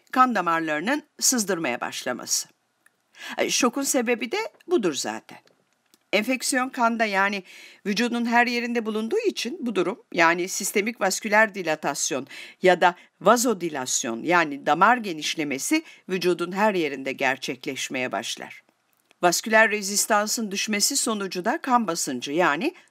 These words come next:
tansiyon düşer. Bunun neden olduğunu tam olarak anlayamadıysanız aklınıza hemen vasküler rezistans ve kardiyak çıkış ya da kalp debisinin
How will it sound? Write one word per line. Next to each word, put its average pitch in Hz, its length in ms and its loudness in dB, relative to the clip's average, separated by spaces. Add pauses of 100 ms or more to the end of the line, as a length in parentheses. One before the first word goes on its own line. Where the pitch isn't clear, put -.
tansiyon 196 520 0
düşer. - 440 -12 (800)
Bunun 427 280 2
neden 415 260 -2
olduğunu 269 600 -2 (360)
tam 349 180 2
olarak 302 320 4
anlayamadıysanız 185 1120 0
aklınıza 226 560 -2
hemen 254 400 0 (680)
vasküler 349 500 2
rezistans 254 680 0
ve 233 80 -2
kardiyak 220 600 0
çıkış - 440 -4 (180)
ya 196 140 2
da 202 140 4 (360)
kalp 311 380 0
debisinin 208 680 0